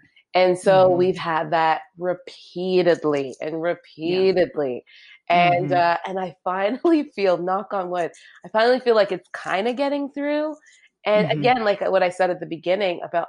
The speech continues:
Speaker 1: honesty, like we wanna,
Speaker 2: Yes.
Speaker 1: we desire to just to have honest conversations. And we've tried to
Speaker 2: Mm-hmm.
Speaker 1: say to both of our boys, but most,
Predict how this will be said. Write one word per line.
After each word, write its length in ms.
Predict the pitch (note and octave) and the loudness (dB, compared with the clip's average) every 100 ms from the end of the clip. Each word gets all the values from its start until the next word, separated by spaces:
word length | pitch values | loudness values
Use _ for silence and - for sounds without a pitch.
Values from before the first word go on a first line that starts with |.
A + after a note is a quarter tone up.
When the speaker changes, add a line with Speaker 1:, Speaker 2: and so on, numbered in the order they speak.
| - | -6
Speaker 1:
honesty, 640 | C#3+ D3 F3 E3 - D3 B2+ | -8 -4 -4 -6 -12 -12 -8
like 180 | D#3+ - | -8 -6
we 120 | G#3 | -8
wanna, 460 | G3 G3 G3+ A3 A3+ | -6 -2 0 2 0
Speaker 2:
Yes. 380 | - - - - | -2 -14 -20 -6
Speaker 1:
we 60 | G#3 | 0
desire 540 | G#3 F3+ F#3+ F3+ G3 | 0 0 0 2 4
to 100 | G3+ | 2
just 280 | F#3+ F3 - | -2 -8 -10
to 60 | F3 | -4
have 240 | D#3+ D#3+ - | -2 -2 0
honest 480 | C#3+ C#3+ D3+ D#3 - | 0 0 -2 -4 -6
conversations. 840 | - D3+ D3 D3+ D3 C#3+ C#3+ C#3+ D#3+ | -8 -6 -6 -8 -6 -6 -8 -10 -6
And 60 | |
we've 160 | F3 F3 | -8 -4
tried 220 | F3+ F#4 | -2 -2
to 60 | D#3+ | -4
Speaker 2:
Mm-hmm. 80 | D3 F#3+ | -4 2
Speaker 1:
say 280 | E3+ E3 - _ _ - | 2 2 -2 _ _ -4
to 80 | |
both 240 | G3+ A3+ B3 | 2 2 2
of 120 | G3+ | 2
our 160 | F3 D3 | 0 2
boys, 500 | D3+ D3 E3 F#3 - | 0 0 0 -4 -8
but 100 | B3+ | -4
most, 280 | C#4 C4+ | -2 -4